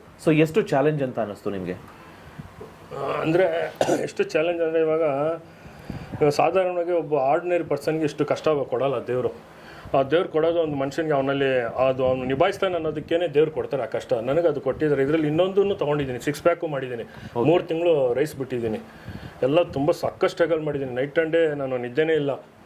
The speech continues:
Speaker 2: ಫೋನ್ಗಳು ಮಾಡ್ಕೊಂಡು, ಬೆಳಗ್ಗೆ ಎದ್ದು ವರ್ಕ್ ಮಾಡ್ಕೊಂಡು, ಕಿರ್ಚಾಡ್ಕೊಂಡು, ತುಂಬ ಸ್ಟ್ರಗಲ್ ಪಟ್ಟು ಮಾಡಿದ್ದೀನಿ ಪಿಕ್ಚರ್. ತುಂಬ ಸ್ಕ್ರಿಪ್ಟ್ ಆಗಿರ್ಬೋದು, ನಾವು ಹೋಗಿರೋ ಲೊಕೇಶನ್ ಆಗಿರ್ಬೋದು, ಪ್ರತಿಯೊಂದು ಜಾಗನೂ ತುಂಬ ಕಷ್ಟ.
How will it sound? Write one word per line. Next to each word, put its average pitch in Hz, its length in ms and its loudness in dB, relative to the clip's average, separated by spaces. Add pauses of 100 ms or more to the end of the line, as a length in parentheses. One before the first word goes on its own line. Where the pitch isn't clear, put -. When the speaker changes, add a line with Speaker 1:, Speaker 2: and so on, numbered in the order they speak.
(640)
Speaker 2:
ಫೋನ್ಗಳು 151 320 6
ಮಾಡ್ಕೊಂಡು, 139 560 2
ಬೆಳಗ್ಗೆ 131 280 2
ಎದ್ದು 139 460 4
ವರ್ಕ್ 131 260 0
ಮಾಡ್ಕೊಂಡು, 135 460 0
ಕಿರ್ಚಾಡ್ಕೊಂಡು, 135 640 0
ತುಂಬ 143 220 2
ಸ್ಟ್ರಗಲ್ 160 420 0
ಪಟ್ಟು 160 300 0
ಮಾಡಿದ್ದೀನಿ 135 340 -2
ಪಿಕ್ಚರ್. 117 420 -2
ತುಂಬ 131 240 2 (680)
ಸ್ಕ್ರಿಪ್ಟ್ - 320 0
ಆಗಿರ್ಬೋದು, 135 600 2
ನಾವು 131 220 0
ಹೋಗಿರೋ 139 300 2
ಲೊಕೇಶನ್ 139 420 0
ಆಗಿರ್ಬೋದು, 127 400 0
ಪ್ರತಿಯೊಂದು 156 680 2
ಜಾಗನೂ 143 380 2
ತುಂಬ 135 240 -2
ಕಷ್ಟ. - 240 -4